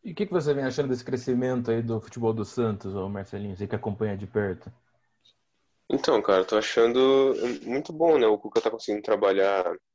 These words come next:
Speaker 2: bem ali com o elenco que ele tem, é, com o que o Gesualdo deixou, né? O que o Gesualdo fez, ele não conseguiu trabalhar.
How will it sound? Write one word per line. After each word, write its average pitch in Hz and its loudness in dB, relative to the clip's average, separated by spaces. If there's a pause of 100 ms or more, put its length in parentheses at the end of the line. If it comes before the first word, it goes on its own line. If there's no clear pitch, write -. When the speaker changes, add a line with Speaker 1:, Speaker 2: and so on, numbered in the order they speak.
(280)
Speaker 2:
bem 98 4
ali 98 0
com 98 -2
o 92 4
elenco 95 0
que - -4
ele 92 -4
tem, 110 -2 (480)
é, 87 2 (340)
com 95 -4
o - -4
que 95 -6
o 95 -2
Gesualdo 95 0
deixou, 107 -4
né? 110 -4
O - -20
que 98 -12
o 92 -8
Gesualdo 92 0
fez, 95 -2
ele 95 -2
não 95 -6
conseguiu 92 -10
trabalhar. 104 -2